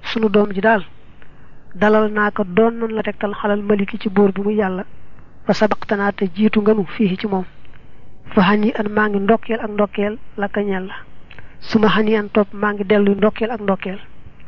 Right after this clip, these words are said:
Fa adhana, te ñu mokk ñoom ñaar, muy Lat Joor ak Alqaadi, muy ma jaxate, lahu ñeel sëriñ bi, wa salamaahu, te ñu jubonteeg moom, fan kashafa, te muriku, alxubaaru pënd ba.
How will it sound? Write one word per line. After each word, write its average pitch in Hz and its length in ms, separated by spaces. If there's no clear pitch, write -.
Fa 285 160
adhana, 214 440
te 220 120
ñu 208 120
mokk 226 320
ñoom 202 200
ñaar, 202 220
muy 196 160
Lat 208 180
Joor 196 200
ak 208 60
Alqaadi, 196 580
muy 185 100
ma 190 120
jaxate, 196 360
lahu 208 240
ñeel 202 180
sëriñ 190 300
bi, 220 120
wa 196 100
salamaahu, 202 680
te 202 120
ñu 214 160
jubonteeg 196 480
moom, 190 220
fan 214 160
kashafa, 185 320
te - 140
muriku, 202 420
alxubaaru 196 480
pënd 190 260
ba. 180 140